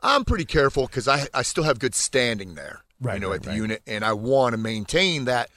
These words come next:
Speaker 1: uh, relationship.
Speaker 2: Okay.
Speaker 1: So, um, yeah.
Speaker 2: Sorry, friends. Uh, <laughs> we'll, uh, I'll just, maybe I'll, maybe I'll tweet out and hint at what we
Speaker 1: There you
Speaker 2: talked
Speaker 1: go.
Speaker 2: about. I don't know.
Speaker 1: There you go.
Speaker 2: But, uh, it'll have to wait for later.
Speaker 1: Yeah.
Speaker 2: Um, I was curious, Delta Force.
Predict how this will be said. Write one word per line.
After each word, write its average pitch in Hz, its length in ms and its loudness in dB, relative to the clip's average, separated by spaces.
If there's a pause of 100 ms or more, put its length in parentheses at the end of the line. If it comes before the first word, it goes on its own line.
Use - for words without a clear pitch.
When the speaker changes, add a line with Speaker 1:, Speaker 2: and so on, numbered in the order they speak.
(300)
Speaker 1:
uh, 113 200 6
relationship. 117 880 -2 (160)
Speaker 2:
Okay. 226 220 -4
Speaker 1:
So, 101 440 0
um, 101 540 -4 (160)
yeah. 170 220 0 (420)
Speaker 2:
Sorry, 175 380 4
friends. 143 640 -2
Uh, 127 440 0
<laughs> 139 40 -4
we'll, 139 320 0
uh, 131 280 2
I'll 147 160 2
just, 156 340 0 (320)
maybe 139 260 2
I'll, 120 200 2 (260)
maybe 139 160 -2
I'll 113 80 0
tweet 120 400 -4
out 104 200 -6
and 107 100 -12
hint 110 280 -8
at 82 80 -6
what 95 140 -6
we 104 80 -2
Speaker 1:
There 117 80 2
you 110 40 2
Speaker 2:
talked 104 200 0
Speaker 1:
go. 117 60 2
Speaker 2:
about. 98 260 -2
I 117 120 -2
don't 113 120 0
know. 98 240 -4
Speaker 1:
There 110 180 -2
you 98 120 -6
go. 90 200 -8
Speaker 2:
But, 135 300 -2
uh, 135 60 0
it'll 131 160 -2
have 151 200 6
to 170 60 2
wait 156 160 2
for 135 160 -4
later. 98 240 -4 (220)
Speaker 1:
Yeah. 175 320 -2
Speaker 2:
Um, 165 220 -2 (600)
I 175 60 -4
was 202 100 0
curious, 233 380 0
Delta 165 300 0
Force. - 420 -8